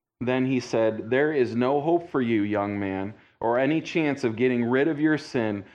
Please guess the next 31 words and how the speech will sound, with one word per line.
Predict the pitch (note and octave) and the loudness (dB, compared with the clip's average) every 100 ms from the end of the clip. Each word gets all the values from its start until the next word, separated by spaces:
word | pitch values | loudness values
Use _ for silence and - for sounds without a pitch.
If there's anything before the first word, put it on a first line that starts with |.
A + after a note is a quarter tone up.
| _ - | _ -10
but | A#2+ B2+ A#2 - - _ - | 2 2 2 -2 -18 _ -2
by | G#2 G2+ | 0 0
looking | G#2 A#2+ B2 A#2+ A2 G#2+ G#2+ _ _ | 0 0 0 -2 -2 -6 -10 _ _
to | A#2 | -8
Jesus." | F#2+ G#2 A2+ G#2+ F#2+ E2 - - _ _ _ _ - | -6 -4 -2 -4 -6 -10 -14 -20 _ _ _ _ -8
And | A2+ | -6
he | A#2 A#2 | -2 -4
shouted, | - - C#3 D3+ A2+ F2 E2+ _ _ _ _ - | -4 0 2 2 0 -4 -8 _ _ _ _ -4
as | A2 | -2
I | A#2+ | 0
think | C#3 C#3 | -2 0
only | C#3 C#3+ C#3+ | 0 2 2
a | C3+ | 2
Methodist | C3 C#3 D3 C3 B2 - | 2 0 -2 -4 -4 -4
can, | C#3+ C#3 A2 F#2 E2+ _ | -2 0 -2 -4 -10 _
"Look, | A2 C#3+ F#3 - - - _ _ _ | -2 2 2 0 -10 -20 _ _ _
look, | B2+ E3+ F#3+ - | 0 0 0 -2
young | C3 B2 A2+ | 0 0 0
man, | A2 A2+ A2+ A2+ A#2+ - | 0 0 0 -2 -6 -8
look | C3 D#3 F3+ - - - | -2 2 0 -2 -18 -6
now." | C3 C#3 C3+ G#2+ E2+ E2+ _ _ _ _ _ _ _ _ _ _ _ | -2 0 0 -2 -8 -18 _ _ _ _ _ _ _ _ _ _ _
And | - G2+ | -10 -6
I | G#2 | -4
did | G2+ A2+ G2 | -2 -4 -4
look. | F#2 E3 - _ _ _ _ _ _ _ _ - | -10 -10 -18 _ _ _ _ _ _ _ _ -12
And | G2+ | -4
when | G#2+ | -2
they | G#2 | -2
sang | G2+ - B2 C3 | -4 -2 0 0
a | |
hallelujah | A#2+ B2+ B2+ C3 C3 A2 G2 | 0 0 0 2 4 4 2